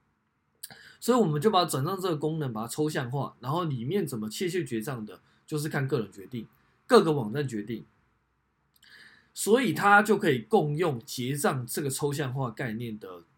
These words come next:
部分的程式码。那，那我就不用写那个程式码。那对我来说就是个好处，因为对我来说，我就，我，我有，我有一些程式码我就省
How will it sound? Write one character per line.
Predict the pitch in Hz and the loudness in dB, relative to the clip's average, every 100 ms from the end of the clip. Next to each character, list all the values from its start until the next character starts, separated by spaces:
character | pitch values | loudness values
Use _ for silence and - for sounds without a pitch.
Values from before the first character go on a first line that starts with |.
| - | -6
部 | 160 | -4
分 | 131 117 | -2 -4
的 | |
程 | 101 92 | -6 -10
式 | 90 104 | -12 -14
码。 | 85 _ _ _ _ _ _ _ _ _ _ _ _ - | -16 _ _ _ _ _ _ _ _ _ _ _ _ -2
那， | 196 127 107 - - _ _ _ _ _ _ | 0 0 -4 -14 -20 _ _ _ _ _ _
那 | 220 214 | 4 6
我 | 147 113 | 6 2
就 | 135 | 0
不 | 131 | 0
用 | 143 | -2
写 | - | -4
那 | 104 | -8
个 | 110 | -10
程 | 90 | -10
式 | - 92 | -14 -18
码。 | 78 _ _ _ _ _ _ _ _ _ _ _ _ | -20 _ _ _ _ _ _ _ _ _ _ _ _
那 | - 208 | 2 4
对 | 220 190 | 6 6
我 | 123 | 6
来 | 117 | -2
说 | 131 139 | -2 -4
就 | 131 139 | -4 -6
是 | 131 | -8
个 | - | -10
好 | - | -16
处， | - 101 - _ _ _ _ _ _ _ _ | -16 -16 -18 _ _ _ _ _ _ _ _
因 | - 180 | -6 0
为 | 190 170 | 2 4
对 | 175 | 4
我 | 123 | 2
来 | 113 | 0
说， | 127 143 | -4 -2
我 | 117 | -2
就， | 110 143 127 _ - - _ | -2 -4 -4 _ -20 -20 _
我， | - 120 117 | -10 -8 -6
我 | 139 160 | 0 0
有， | 160 151 147 156 | 2 0 2 4
我 | |
有 | 175 139 | 4 4
一 | |
些 | 151 | 2
程 | 131 | -2
式 | 135 | -2
码 | 139 92 | -4 -6
我 | 90 | -8
就 | 131 | -6
省 | 127 | -6